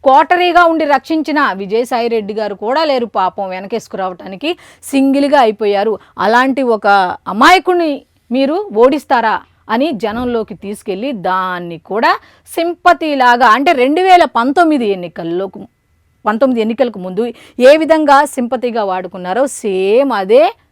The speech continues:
లాజిక్‌ని వాడుకునే అవకాశం ఉంటుందని చాలామంది చెప్తున్నారు. అంటే ఇక్కడ చూడండి, ప్రతి విషయాన్ని కూడా అలా పాజిటివ్ జరిగినా, నెగిటివ్ జరిగినా, సత్యమైన, అసత్యమైనా సరే దాన్ని ప్రాఫిట్ కింద మాత్రమే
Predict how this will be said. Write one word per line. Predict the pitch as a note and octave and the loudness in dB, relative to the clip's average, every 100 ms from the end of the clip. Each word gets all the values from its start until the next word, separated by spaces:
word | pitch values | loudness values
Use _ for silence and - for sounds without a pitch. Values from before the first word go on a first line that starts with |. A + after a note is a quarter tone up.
| _ _ _ - | _ _ _ -4
లాజిక్‌ని | A#3 C#4 C#4 C4 B3 E4+ | 2 2 2 -2 -6 -2
వాడుకునే | C#4+ A#3+ A3+ A3+ G3+ | 2 2 2 -2 -4
అవకాశం | F#3 F#3 F#3 B3+ | -4 -2 -4 -4
ఉంటుందని | A3 F#3+ F#3 F#3+ | -6 -8 -10 -8
చాలామంది | C#4+ C4+ G#3+ G3+ G3 B3 | -6 -2 -2 -4 -6 -4
చెప్తున్నారు. | C4+ G3+ A#3 G#3+ F3+ - - - | -2 -4 -2 -2 -2 -6 -8 0
అంటే | D4+ F4+ C4+ C4+ - - _ C4+ | 2 4 2 2 -6 -20 _ -8
ఇక్కడ | C4 D4+ | -2 -2
చూడండి, | - D4 C#4 A3+ E4+ | 0 0 -2 -4 -6
ప్రతి | - C#4+ F#4 | -4 -2 0
విషయాన్ని | E4+ D#4+ E4+ D#4+ E4 | -2 -2 -2 -2 -4
కూడా | - A3+ A3 C4 C#4+ _ - | -2 0 0 0 -4 _ -8
అలా | F#3+ A#3+ | -2 0
పాజిటివ్ | G#3+ - F#3+ A3+ - D4 C4+ C#4 | 0 -4 -4 -4 -6 -8 0 2
జరిగినా, | C4 B3+ B3+ C#4+ | 2 0 -2 -4
నెగిటివ్ | A3 G3+ B3+ B3+ | -4 -6 -6 -2
జరిగినా, | A#3 G#3+ A#3 C#4 - _ _ | -2 -4 -6 -6 -8 _ _
సత్యమైన, | - C4+ D#4+ D#4+ D#4 | -4 -2 -2 -2 -2
అసత్యమైనా | E4+ C4 - C#4 - D4 C#4 C4 C4+ | 0 -2 -2 -6 -4 -4 -2 -2 -2
సరే | C4+ G#3+ - _ G#3+ | -2 -4 -6 _ 4
దాన్ని | E4 E4 | 4 4
ప్రాఫిట్ | - D4 C4 D#4+ - F4+ C#4+ | 0 4 6 6 2 -2 -2
కింద | E4+ D#4+ | -4 -4
మాత్రమే | D#4 C#4+ C#4 D4+ - D#4+ E4 D#4+ | -2 -2 -2 -2 -2 0 2 2